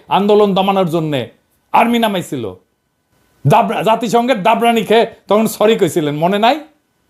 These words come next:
কারা মিলিটারি ড্রোন উড়ায় পুলিশকে বিক্ষোভকারীদের অবস্থান জানাইছে? আর্মি জানাইছে।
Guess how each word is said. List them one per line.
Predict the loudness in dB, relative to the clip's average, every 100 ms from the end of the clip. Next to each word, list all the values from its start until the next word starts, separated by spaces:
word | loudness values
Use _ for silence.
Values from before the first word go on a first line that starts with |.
| _ _ _ -2
কারা | 2 2
মিলিটারি | 2 2 2 2 0
ড্রোন | 2 2 4
উড়ায় | 4 2
পুলিশকে | 2 0 0 0
বিক্ষোভকারীদের | -2 0 -2 0 2 2 2
অবস্থান | 0 -2 -6 -4
জানাইছে? | -4 -4 -8 -10 -10 _ _ _ -2
আর্মি | 0 0
জানাইছে। | 0 0 -2 -6 -8